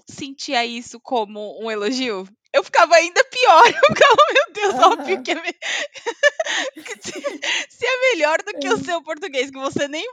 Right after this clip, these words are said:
Speaker 1: fala, caralho, que, opa, <laughs> que que, que que eu vou fazer?
Speaker 2: <laughs>
Speaker 1: Tipo, <laughs> tá muito
Speaker 2: Sim.
Speaker 1: ruim ainda". E aí eu não, eu não costumava a ter esse pensamento de que é um elogio e tal. Mas realmente, eh,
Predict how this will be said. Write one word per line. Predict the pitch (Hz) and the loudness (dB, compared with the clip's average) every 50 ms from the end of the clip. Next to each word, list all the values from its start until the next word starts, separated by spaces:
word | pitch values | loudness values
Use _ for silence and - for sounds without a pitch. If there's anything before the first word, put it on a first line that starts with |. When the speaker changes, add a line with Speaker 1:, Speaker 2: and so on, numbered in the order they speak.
| - | -8
Speaker 1:
fala, | - 403 359 381 359 320 285 277 | -4 -2 0 0 0 -2 -4 -6
caralho, | - - 339 330 370 370 359 370 392 381 311 | -4 -2 -2 0 0 0 0 0 -2 -4 -6
que, | - 320 285 - - | -12 -16 -18 -14 -12
opa, | 185 262 262 294 - - - | -12 -10 -8 -10 -10 -10 -10
<laughs> | 453 - - - 523 - - 539 - - - - - 233 - | -12 -6 -2 -2 -2 -2 -2 -6 -4 -6 -8 -12 -12 -12 -14
que | - 392 - | -16 -16 -10
que, | - 523 415 320 | -8 -8 -8 -8
que | - 403 381 | -8 -8 -6
que | 403 508 | -6 -6
eu | 466 | -4
vou | 440 466 466 | -4 -4 -4
fazer? | 440 427 466 466 480 339 269 302 320 349 392 370 277 285 | -4 -2 -2 -2 -2 -2 -4 -2 -2 -2 0 -2 -4 -6
Speaker 2:
<laughs> | 285 | -8
Speaker 1:
Tipo, | - 320 311 320 - - 359 339 320 294 277 269 254 214 - | -10 -12 -12 -12 -14 -12 -10 -8 -6 -4 -4 -4 -4 -2 0
<laughs> | 494 427 349 330 311 - _ | 0 2 2 0 -2 -2 _
tá | - 427 453 480 392 | 0 0 0 0 -2
muito | 330 339 415 453 - - | -6 -8 -8 -6 -4 -2
Speaker 2:
Sim. | 453 453 415 381 | -2 0 0 0
Speaker 1:
ruim | 320 285 269 262 | -2 -2 -2 -2
ainda". | 254 247 240 226 220 214 196 196 180 - 330 - - - - - | -4 -6 -8 -10 -10 -10 -8 -10 -10 -10 -14 -20 -20 -20 -20 -8
E | 247 254 | -2 0
aí | 254 247 254 262 | 0 0 0 -2
eu | 262 277 | -4 -6
não, | 269 285 285 285 277 254 _ _ - | -8 -12 -14 -16 -18 -20 _ _ -10
eu | 247 247 | -10 -10
não | 254 262 269 269 254 _ _ _ _ _ _ _ _ _ _ _ | -10 -12 -16 -18 -20 _ _ _ _ _ _ _ _ _ _ _
costumava | - 285 277 269 - - 339 285 254 226 214 214 233 233 233 254 233 220 - - | -8 -8 -8 -8 -10 -14 -12 -8 -4 -2 -2 -2 -2 -2 -4 -4 -4 -4 -4 -6
a | - 202 208 208 214 208 214 _ _ | -4 -2 -2 -2 -2 -4 -6 _ _
ter | - 240 | -6 -6
esse | 220 233 - - | -6 -6 -6 -10
pensamento | - 214 220 226 254 220 220 208 208 214 226 208 | -12 -12 -10 -10 -10 -10 -10 -12 -16 -16 -20 -20
de | 196 208 | -20 -20
que | - - 233 220 214 208 208 196 214 _ _ _ - | -20 -18 -16 -16 -14 -16 -16 -18 _ _ _ _ -6
é | 208 214 | -6 -6
um | 220 214 | -6 -8
elogio | 208 214 220 226 247 214 196 196 196 202 208 208 202 196 | -10 -10 -10 -10 -10 -12 -14 -14 -16 -14 -14 -14 -14 -14
e | 202 - | -16 -12
tal. | - 214 151 - - _ _ _ _ _ _ | -8 -8 -8 -8 -10 _ _ _ _ _ _
Mas | 262 269 294 294 | -6 -6 -6 -6
realmente, | 320 269 294 381 370 254 196 185 185 - - 185 170 - - | -6 -8 -8 -8 -10 -10 -12 -14 -18 -18 -18 -18 -18 -16 -12
eh, | 117 160 175 175 170 170 170 160 147 123 92 | -10 -8 -8 -8 -8 -8 -10 -10 -12 -14 -18